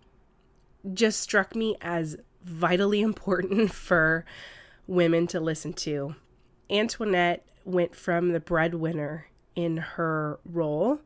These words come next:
um, to, a-, and, and managed twelve people in her role working for a construction company. Um,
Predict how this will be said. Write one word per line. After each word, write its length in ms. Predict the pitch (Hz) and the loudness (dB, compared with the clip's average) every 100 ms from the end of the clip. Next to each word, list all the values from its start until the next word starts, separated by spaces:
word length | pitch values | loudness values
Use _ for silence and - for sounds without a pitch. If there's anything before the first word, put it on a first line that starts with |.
| - - - - - - | -18 -20 -20 -20 -20 -10
um, 400 | - 165 156 151 - - | -2 -2 0 -4 -6 -10
to, 720 | - - 196 170 165 160 160 - | -6 -2 2 4 4 2 0 0
a-, 200 | 185 165 | 0 2
and, 180 | 175 175 | 2 0
and 320 | 165 151 - - | 0 -4 -6 -2
managed 680 | 180 170 170 165 - - - - | 2 2 2 0 -6 -14 -16 -16
twelve 420 | - - 170 170 - | -8 0 0 0 -4
people 440 | 196 180 170 170 | -4 0 2 2
in 140 | 165 | 0
her 180 | 165 170 | -2 -2
role 260 | 160 165 165 | 0 0 0
working 300 | 170 165 170 | -2 -4 -6
for 160 | - | -4
a 40 | 156 | -6
construction 480 | 170 - 220 - 214 | -4 -2 -2 -2 -4
company. 560 | 208 190 185 170 165 - - - - - - | -4 -4 -4 -4 -4 -10 -20 -20 -20 -14 -2
Um, 380 | 180 170 170 | 0 0 -2